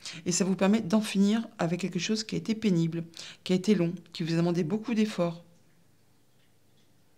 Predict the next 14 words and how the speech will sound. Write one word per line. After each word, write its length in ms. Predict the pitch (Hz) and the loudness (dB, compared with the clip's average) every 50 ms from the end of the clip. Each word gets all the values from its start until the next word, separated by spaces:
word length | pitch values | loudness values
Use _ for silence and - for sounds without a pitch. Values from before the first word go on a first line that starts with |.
| _ _ _ _ _ _ _ _ _ _ _ _ _ _ _ _ _ _ _ _ - - - - - - | _ _ _ _ _ _ _ _ _ _ _ _ _ _ _ _ _ _ _ _ -16 -14 -14 -14 -10 -6
Et 40 | 165 | -2
ça 160 | 160 - 165 | 0 0 0
transforme 400 | 165 - 180 190 185 - 233 214 | 0 0 0 0 2 2 2 2
vraiment 320 | 208 180 180 190 226 220 - | 2 2 2 0 0 0 0
une 100 | 202 190 | -2 -2
situation. 560 | 190 - - - - 202 180 180 - - 151 151 | -2 -4 -6 -2 0 0 0 0 -2 -4 -6 -6
Ça 160 | 147 - 160 | -8 -8 -8
peut 100 | 160 196 | -6 -6
être 100 | 190 - | -6 -6
en 40 | 240 | -6
relation 320 | 208 180 165 170 - - | -4 -4 -4 -4 -4 -4
avec 160 | 226 202 - - | -4 -4 -2 -4
une 100 | 170 165 | -4 -4
femme. 320 | - - 156 143 151 165 | -4 -4 -6 -4 -6 -8